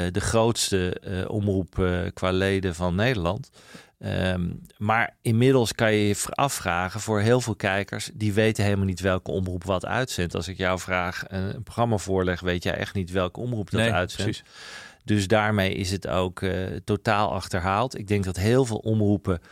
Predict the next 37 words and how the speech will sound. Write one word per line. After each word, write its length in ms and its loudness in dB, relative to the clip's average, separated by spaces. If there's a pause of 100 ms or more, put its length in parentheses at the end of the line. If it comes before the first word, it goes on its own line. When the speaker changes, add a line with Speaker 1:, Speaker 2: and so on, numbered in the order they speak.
(260)
Speaker 1:
eh, 120 -6
vergelijkbaar 720 0
zijn. 360 0
En 200 -4 (220)
Caro 420 -4
en 140 -2
C 100 -4
R 240 0
W, 40 0
eh, 300 2 (560)
zouden, 560 -2
eh, 80 -12 (180)
heel 280 2
veel 140 0
programma's 500 0
die 120 -4
de 160 -2
E 160 2
O 140 0
uitzendt 500 -2
ook 180 0
kunnen 240 0
uitzenden 500 -2
en 120 -4
omgekeerd. 600 -4 (420)
Eh, 220 0
eh, 440 -4 (120)
Avrotros 840 0
zouden, 560 -2
eh, 640 -4
ook 220 -2
heel 240 4
veel 140 0
dingen 280 2
kunnen 260 0
uitzenden 520 0
die 220 -2